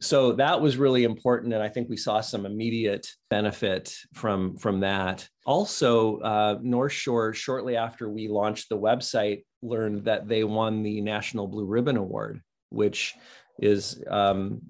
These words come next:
you know, a major accomplishment. It's, it's, uh, this is an a-, award that's given out each year by the Department of Education. And I think about two or three, two hundred maybe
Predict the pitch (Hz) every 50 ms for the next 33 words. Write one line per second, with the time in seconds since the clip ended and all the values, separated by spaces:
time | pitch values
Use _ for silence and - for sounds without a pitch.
0 | - - - - - - - 113 104 104 98 98 101 - 107 104 104 104 107 117
1 | 120 113 110 104 104 104 - - 104 98 - - 113 117 113 120 117 - - 104
2 | 101 101 101 95 - - - - - 101 92 - - - - 101 98 98 92 98
3 | - - 101 - - 107 101 110 101 98 95 95 - - _ - 110 104 101 107
4 | 104 104 101 98 104 95 - - 110 101 104 101 98 101 98 95 - - 120 104
5 | 98 101 98 101 101 98 - - 110 95 104 104 104 98 104 - - 95 - -
6 | 113 107 107 - - 110 98 104 110 117 - _ _ - 110 107 104 101 101 101
7 | 98 - - 104 - 123 107 - 104 92 101 98 95 95 92 - - - _ _
8 | _ _ _ _ _ _ _ _ - - - _ - - - - 180 180 175 151
9 | 120 - - 139 139 139 127 - - 143 - - - - 170 156 156 165 165 165
10 | 160 156 147 147 151 156 151 147 151 147 147 147 143 139 147